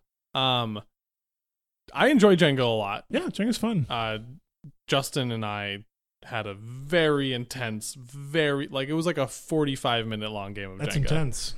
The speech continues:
Speaker 1: Yeah. Uh, and then he won 'cause I am dumb.
Speaker 2: You, you do it wrong. You pull the wrong piece.
Speaker 1: I was, like, my, my hand, I was, like, you know, gently testing
Speaker 2: Yeah,
Speaker 1: pieces.
Speaker 2: yeah.
Speaker 1: And then my hand literally twitched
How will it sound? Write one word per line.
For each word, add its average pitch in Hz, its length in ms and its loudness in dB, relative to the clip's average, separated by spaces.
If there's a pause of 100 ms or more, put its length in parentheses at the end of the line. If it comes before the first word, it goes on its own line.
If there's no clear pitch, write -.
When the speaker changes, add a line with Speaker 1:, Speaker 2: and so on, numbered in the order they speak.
Speaker 1:
Yeah. - 280 -10 (400)
Uh, 110 280 -2
and 113 140 -6
then 104 140 -6
he 107 100 -10
won 120 320 -10
'cause 117 220 -12
I 98 380 -8 (1160)
am 123 160 -6
dumb. 120 300 -8 (460)
Speaker 2:
You, 123 140 -10 (100)
you 127 160 -6
do 127 140 4
it 120 40 0
wrong. 120 400 0
You - 100 -20
pull 127 120 2
the 117 80 0
wrong 117 180 0
piece. - 460 -4
Speaker 1:
I 170 140 6
was, 175 400 4 (800)
like, 147 340 2
my, 151 320 2
my 147 240 0
hand, 160 560 0 (400)
I 147 80 4
was, 143 160 2
like, 143 240 2
you 170 80 0
know, 156 220 2
gently 160 320 2
testing 156 440 -2
Speaker 2:
Yeah, 156 220 6
Speaker 1:
pieces. 185 260 2
Speaker 2:
yeah. 156 300 2
Speaker 1:
And 151 140 0
then 151 60 2
my 151 100 2
hand 156 200 2
literally 170 600 6
twitched - 720 0